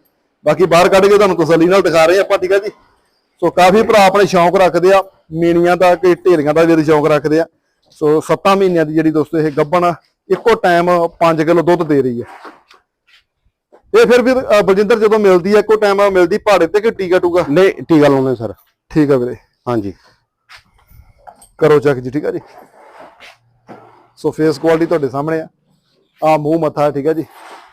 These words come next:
Speaker 1: ਤੇ ਕੱਦ ਹਾਈਟ ਕਰਮ ਵਾਲੀ ਦਾ ਪੂਰਾ ਵੱਡਾ, ਬਿਲਕੁਲ ਪਤਲਾ ਪਿੰਡਾ, ਤੇ ਚਵਾਈ ਦੇ ਵੀ ਬਿਲਕੁਲ ਓਕੇ ਆ ਥੱਲਿਓ?
Speaker 2: ਓਕੇ ਸਰ।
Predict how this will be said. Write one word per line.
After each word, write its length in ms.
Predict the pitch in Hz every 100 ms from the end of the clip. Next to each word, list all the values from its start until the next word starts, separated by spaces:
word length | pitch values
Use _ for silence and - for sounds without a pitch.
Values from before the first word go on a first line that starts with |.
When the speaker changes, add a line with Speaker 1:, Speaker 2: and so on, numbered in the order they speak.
| _ _ _ _ -
Speaker 1:
ਤੇ 100 | 147 _ -
ਕੱਦ 240 | 160 160
ਹਾਈਟ 280 | 165 170 160
ਕਰਮ 200 | 156 165
ਵਾਲੀ 180 | 170 175
ਦਾ 100 | 180
ਪੂਰਾ 320 | 156 151 165
ਵੱਡਾ, 500 | 147 135 156 160 - _ 143
ਬਿਲਕੁਲ 320 | 196 220 226
ਪਤਲਾ 340 | 202 170 175
ਪਿੰਡਾ, 460 | 175 156 156 156 - _ _ _ _ _ -
ਤੇ 80 | 170
ਚਵਾਈ 360 | - 185 190
ਦੇ 140 | 208 233
ਵੀ 100 | 254
ਬਿਲਕੁਲ 340 | 233 240 247
ਓਕੇ 180 | 220 233
ਆ 60 | 233
ਥੱਲਿਓ? 300 | 208 202 180 160 156
Speaker 2:
ਓਕੇ 180 | 185
ਸਰ। 200 | 170 127